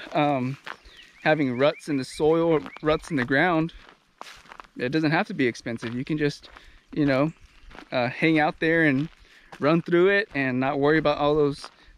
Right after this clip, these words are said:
dips and bumps. But again, it's, it's, it's, it, I guess the best way to put it is it gets as, as expensive as you make it. That's the best way I can put it. If you want something that's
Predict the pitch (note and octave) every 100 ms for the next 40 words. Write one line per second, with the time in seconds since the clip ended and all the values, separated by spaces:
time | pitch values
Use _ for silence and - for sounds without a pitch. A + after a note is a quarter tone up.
0 | C#3 F3 G#3 - D3+ - - - - -
1 | - _ F#3+ D#3+ C#3+ - - - _ _
2 | - - - C#3 D#3 D#3 D3 G3 - G3+
3 | - G#3+ - E3+ - - - E3+ E3 D#3
4 | D3+ F#3 F3+ F#3+ - D#3+ D#3+ - C#3+ C#3
5 | - _ - - - D3+ D#3 A3 A3+ F#3+
6 | D#3 - - D3+ C#3+ D3 - - F#3 F#3+
7 | G#3 G3 F#3+ - - - D#3 D3 D3+ C3+
8 | A#2+ G#2 - - - - _ - - -
9 | _ _ _ B2+ D#3+ - F3+ D3 D#3 C#3+
10 | B2+ C3 A2 F3+ - - _ - - -
11 | - - _ - C#3 C#3+ C3+ C3 E3+ F#3+
12 | - F#3 F3+ E3+ F3 F3+ A#2+ - -